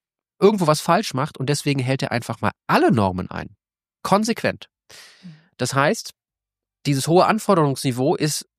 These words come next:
einerseits ein Problem der Rechtsprechung, aber ich möchte nicht verhehlen, dass wir auch im Bereich der energetischen An-, Anforderungen ein Niveau erreicht haben, was nicht nur europaweit einzigartig ist, sondern auch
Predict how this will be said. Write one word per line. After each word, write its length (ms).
einerseits 400
ein 60
Problem 300
der 100
Rechtsprechung, 580
aber 260
ich 100
möchte 240
nicht 120
verhehlen, 380
dass 180
wir 100
auch 100
im 80
Bereich 280
der 100
energetischen 560
An-, 180
Anforderungen 680
ein 360
Niveau 420
erreicht 420
haben, 260
was 160
nicht 160
nur 100
europaweit 800
einzigartig 600
ist, 220
sondern 300
auch 220